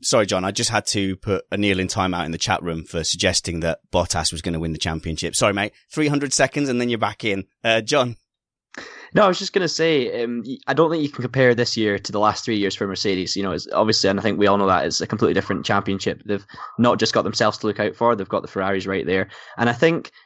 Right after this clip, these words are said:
Speaker 2: to be honest, what Mercedes we really want right now is Bottas to have a crash or have a, have a mechanical in some ways,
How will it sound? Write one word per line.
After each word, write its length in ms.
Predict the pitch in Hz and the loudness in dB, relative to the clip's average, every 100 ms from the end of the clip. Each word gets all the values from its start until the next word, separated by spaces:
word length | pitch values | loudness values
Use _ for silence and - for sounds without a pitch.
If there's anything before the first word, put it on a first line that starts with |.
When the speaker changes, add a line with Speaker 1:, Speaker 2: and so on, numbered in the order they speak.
| _ | _
Speaker 2:
to 80 | - | 0
be 80 | 165 | 4
honest, 300 | 208 110 - | 4 0 0
what 100 | 170 | 0
Mercedes 400 | 147 - 165 120 | 0 0 -2 0
we 80 | 120 | -2
really 220 | 123 117 | 0 2
want 240 | 110 139 | 2 2
right 140 | 107 69 | 0 -4
now 120 | 76 | -4
is 260 | 82 - | -4 -6
Bottas 600 | 104 139 151 - 90 - - | 0 2 2 0 -4 -4 -4
to 80 | |
have 140 | 107 117 | -2 -2
a 40 | |
crash 380 | - 135 117 110 | -2 0 0 -2
or 120 | 95 | -4
have 200 | 107 113 | -2 -2
a, 160 | 101 87 113 | -2 -8 -4
have 140 | 117 | -2
a 80 | 101 | -2
mechanical 600 | 104 127 147 135 57 - | -2 0 0 -2 -8 -10
in 100 | 113 | -2
some 200 | - 117 | 0 0
ways, 280 | 53 - | -4 -10